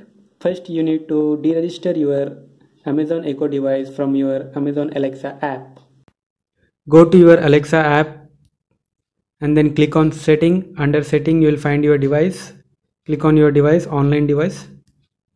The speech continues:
and come down. Here you will find deregister option. First you need to deregister your device before resetting it or factory resetting it.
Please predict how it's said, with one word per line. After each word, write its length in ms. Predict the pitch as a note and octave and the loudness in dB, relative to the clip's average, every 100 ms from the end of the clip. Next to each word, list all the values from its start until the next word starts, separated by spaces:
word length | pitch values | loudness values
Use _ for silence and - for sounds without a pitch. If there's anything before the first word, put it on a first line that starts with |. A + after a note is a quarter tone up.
| _ _ _ _ _ _ _ _ - | _ _ _ _ _ _ _ _ -10
and 420 | D3 D3 D3 C#3+ | -6 -4 -4 -4
come 240 | D3 D3+ | -2 0
down. 500 | C#3+ D3 G3+ B3 - - _ _ _ _ _ _ _ _ _ _ _ _ _ _ _ _ D#3+ | 0 0 0 -4 -10 -20 _ _ _ _ _ _ _ _ _ _ _ _ _ _ _ _ -2
Here 140 | D#3+ | 0
you 120 | D#3+ | 2
will 140 | D#3 D3 | 2 2
find 460 | D3 C#3+ D3 D3 | 0 0 -2 -4
deregister 560 | C#3+ C#3+ C#3+ C#3+ - C#3+ | -2 0 0 -2 -4 -2
option. 480 | C3 - C3 C3+ - - _ _ _ _ _ _ _ _ - | -2 -4 -10 -10 -14 -20 _ _ _ _ _ _ _ _ -8
First 240 | D#3 D3+ | -8 -4
you 80 | D3+ | -2
need 200 | D3 C#3 | -2 -4
to 40 | D3 | -4
deregister 540 | C#3+ C#3+ C#3+ C#3 D3 | 0 2 0 0 -2
your 200 | C#3 C3+ | -2 -2
device 440 | C3 B2+ B2 A#2+ | -2 -2 -4 -8
before 260 | C#3 C3 C#3 | -10 -4 -2
resetting 460 | C3+ C3 C3+ C3+ B2+ | -2 -2 -4 -4 -6
it 240 | B2+ C3 - _ - | -8 -16 -20 _ -10
or 140 | C#3 | -8
factory 400 | C#3 C3+ C3+ C3+ | -6 -8 -4 -6
resetting 380 | C3 B2+ C3 B2 | -4 -8 -8 -10
it. 200 | C3+ | -12